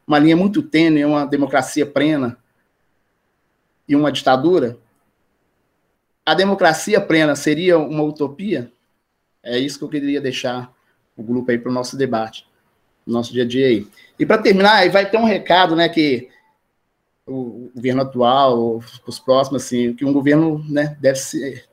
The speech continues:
se um governo for amado, jamais odiado, que tá no outro livro, de Nicolau Maquiavel. Eu posso ler pra vocês aqui rapidinho aqui, é, o capítulo vinte, né, que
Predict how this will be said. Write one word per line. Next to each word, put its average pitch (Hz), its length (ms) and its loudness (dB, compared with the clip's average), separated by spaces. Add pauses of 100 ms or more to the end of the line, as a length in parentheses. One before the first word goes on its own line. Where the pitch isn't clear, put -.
se - 180 -6
um 147 60 2
governo 139 300 2
for 139 180 0
amado, 143 340 2
jamais 156 380 4
odiado, 160 480 4
que 131 100 -10
tá 131 160 -2
no 135 80 -2
outro 139 200 -4
livro, 156 340 -2 (2000)
de 135 80 -4
Nicolau 135 360 0
Maquiavel. 135 680 2 (200)
Eu 151 100 -4
posso 151 260 0
ler 147 120 0
pra 147 100 -6
vocês 139 240 -4
aqui 135 160 -6
rapidinho 139 400 -2
aqui, 143 340 -6 (1040)
é, 110 500 -2
o 131 120 -10
capítulo 143 920 -2
vinte, - 800 -4 (200)
né, 131 280 0
que 120 480 0